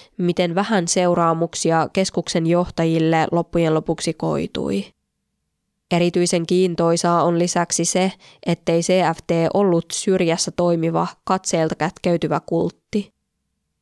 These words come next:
Sen pääasialliset toimitilat sijaitsivat hyvin keskeisellä paikalla Hollywoodin sydämessä, ja se sai kansainvälistäkin jalansijaa. C F T:n tapaus, jos mikä, osoittaa sen,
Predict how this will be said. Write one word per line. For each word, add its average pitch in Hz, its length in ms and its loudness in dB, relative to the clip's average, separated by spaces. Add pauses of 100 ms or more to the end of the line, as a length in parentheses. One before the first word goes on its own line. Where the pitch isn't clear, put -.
(340)
Sen 170 300 -2
pääasialliset 175 1000 0
toimitilat 175 840 0
sijaitsivat 175 720 0 (140)
hyvin 208 260 0
keskeisellä 170 580 0
paikalla 170 640 2 (140)
Hollywoodin 170 560 2
sydämessä, 170 720 -2 (480)
ja 170 360 2
se 175 280 0
sai 175 280 2
kansainvälistäkin 170 1040 0
jalansijaa. 170 840 -2 (1160)
C - 140 -2 (160)
F - 60 -18
T:n 170 220 0
tapaus, 175 500 0
jos 175 180 0
mikä, 180 420 0 (180)
osoittaa 175 600 0
sen, 175 380 0